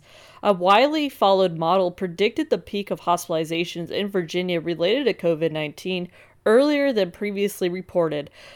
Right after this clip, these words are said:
According to the latest model from the University of Washington Institute for Health Metrics and Evaluation,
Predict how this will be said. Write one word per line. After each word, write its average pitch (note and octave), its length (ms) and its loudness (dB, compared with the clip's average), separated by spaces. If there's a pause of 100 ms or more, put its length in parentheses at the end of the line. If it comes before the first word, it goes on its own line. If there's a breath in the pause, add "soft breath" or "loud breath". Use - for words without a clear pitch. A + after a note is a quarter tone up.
(120 loud breath)
According A3+ 440 2
to A3+ 100 -8
the G3 100 2
latest F#3+ 500 0
model E3 420 0
from F3 240 -4
the E3 100 -4
University D#3+ 680 -4
of D3+ 80 -4
Washington F3+ 640 -2
Institute F#3 560 -6
for E3 160 -6
Health F3 260 -4
Metrics E3+ 420 -6
and D#3+ 100 -8
Evaluation, D#3+ 680 -4